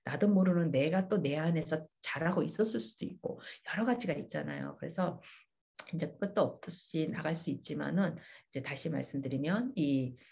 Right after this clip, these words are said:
공부를 하는 데 관계된 이 인지 능력, 그죠? 그다음에 성숙도에 관계된 인지 능력, 그다음에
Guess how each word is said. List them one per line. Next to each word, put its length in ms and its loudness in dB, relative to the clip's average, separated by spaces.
공부를 500 4
하는 260 2
데 160 4
관계된 680 0
이 80 4
인지 500 2
능력, 520 0
그죠? 400 0
그다음에 340 0
성숙도에 640 4
관계된 540 2
인지 280 6
능력, 440 2
그다음에 440 2